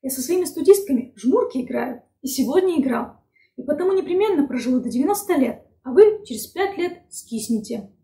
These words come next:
И он, хохоча, показывал, как через пять лет я буду, сгорбившись, волочить ноги, как он будет выступать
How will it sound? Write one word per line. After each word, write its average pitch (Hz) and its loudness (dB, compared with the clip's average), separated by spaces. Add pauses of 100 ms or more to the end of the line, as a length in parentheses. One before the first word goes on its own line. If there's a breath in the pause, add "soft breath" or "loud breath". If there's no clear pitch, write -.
(240)
И 240 -6
он, 427 2
хохоча, 294 -4 (240 loud breath)
показывал, 302 2
как 285 -4
через - -6
пять 370 -2
лет 339 -4
я 302 0
буду, 349 4
сгорбившись, 269 -6 (200 soft breath)
волочить 269 0
ноги, 233 2 (200)
как 269 -10
он 247 0
будет 240 -4
выступать 330 -4